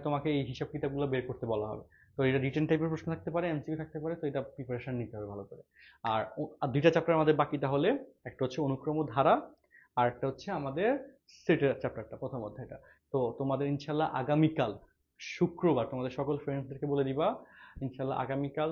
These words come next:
শুক্রবার রাত আটটায় তোমাদের হচ্ছে ফার্স্ট ক্লাসটা, এই যে সেকেন্ড চ্যাপ্টারের উপর ক্লাসটা নিব। কোন চ্যাপ্টার বলো তো? অনুক্রম ও ধারা। এই চ্যাপ্টারটা নিয়ে আমি খুব সুন্দর করে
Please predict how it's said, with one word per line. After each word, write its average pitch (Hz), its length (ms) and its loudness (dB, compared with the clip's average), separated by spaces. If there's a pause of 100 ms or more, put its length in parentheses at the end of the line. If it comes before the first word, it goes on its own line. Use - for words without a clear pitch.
(100)
শুক্রবার 151 540 0 (200)
রাত 120 160 -2 (140)
আটটায় 170 440 0 (400)
তোমাদের 123 340 -4
হচ্ছে 123 160 -6 (100)
ফার্স্ট 175 280 2 (220)
ক্লাসটা, 139 360 -2 (100)
এই 123 80 -6
যে 127 60 -4 (560)
সেকেন্ড 175 320 2
চ্যাপ্টারের 143 400 0
উপর 139 180 -6
ক্লাসটা 117 380 -8
নিব। 117 120 -4 (180)
কোন 131 100 -6 (100)
চ্যাপ্টার 127 300 -2 (100)
বলো 131 140 0 (100)
তো? 202 60 6 (540)
অনুক্রম 151 500 0
ও - 20 -2 (120)
ধারা। - 200 -6 (140)
এই 143 120 -6
চ্যাপ্টারটা 147 360 -6 (100)
নিয়ে 160 220 2
আমি 147 160 -6
খুব 143 100 -18 (120)
সুন্দর 156 320 0
করে 143 120 2